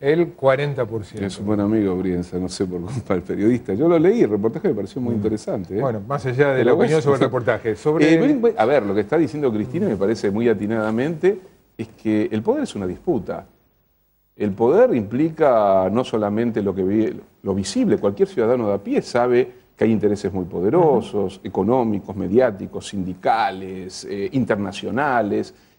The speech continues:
Speaker 2: y que el poder está en disputa en una sociedad, en un país. ¿Cuánto poder tiene Obama en Estados Unidos para tomar decisiones esenciales?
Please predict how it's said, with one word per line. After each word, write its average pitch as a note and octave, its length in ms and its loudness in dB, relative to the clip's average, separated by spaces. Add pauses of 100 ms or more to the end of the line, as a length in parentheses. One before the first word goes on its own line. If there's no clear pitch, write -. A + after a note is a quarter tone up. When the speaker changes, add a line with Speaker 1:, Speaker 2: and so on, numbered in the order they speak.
Speaker 2:
y A#2 120 -6
que C3 120 -2
el C3+ 80 2
poder D4+ 240 2
está D3+ 220 0
en A2 80 -2
disputa A2+ 500 0
en F#2+ 60 -2
una G2+ 180 -2
sociedad, A#2+ 520 0
en A2 100 -2
un A2 120 0
país. C#3+ 460 0 (180)
¿Cuánto G3+ 320 0
poder C3+ 280 0
tiene C#3 180 -2
Obama B2+ 320 0
en G#2+ 80 -6
Estados G#2+ 460 -2
Unidos C3+ 240 -2
para G2 120 -6
tomar G2+ 280 -4
decisiones G2 500 -6
esenciales? F#2 680 -14